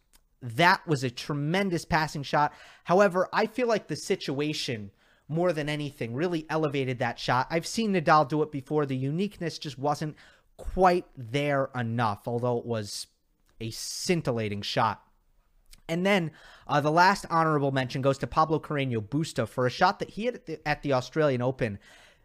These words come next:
that was just so quirky and so heads up, where he actually ran around the net post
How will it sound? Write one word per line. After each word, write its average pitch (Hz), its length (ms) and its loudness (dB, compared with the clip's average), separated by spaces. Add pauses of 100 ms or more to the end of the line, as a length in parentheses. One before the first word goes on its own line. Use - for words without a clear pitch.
(480)
that 160 260 2
was 160 260 0
just - 580 -2 (140)
so 226 480 0
quirky 170 760 -2 (340)
and 151 220 0
so 208 380 2
heads 135 380 -4
up, 139 300 2 (320)
where 147 420 4
he 220 280 -2
actually 202 400 0
ran 151 280 0
around 143 500 0
the 165 60 0
net 156 300 -2
post - 460 -4